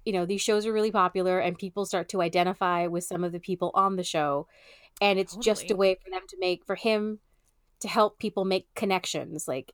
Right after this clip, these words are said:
Speaker 1: you might see something in, like, Darcy that you've noticed in yourself, like, patterns or something.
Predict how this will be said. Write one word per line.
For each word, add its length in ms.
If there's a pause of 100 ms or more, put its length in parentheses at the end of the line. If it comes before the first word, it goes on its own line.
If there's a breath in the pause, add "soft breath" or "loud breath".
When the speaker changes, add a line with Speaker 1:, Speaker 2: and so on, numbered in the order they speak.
(120)
Speaker 1:
you 160
might 200
see 220
something 560
in, 200
like, 280
Darcy 540
that 140
you've 160
noticed 380
in 100
yourself, 440
like, 160
patterns 480
or 80
something. 420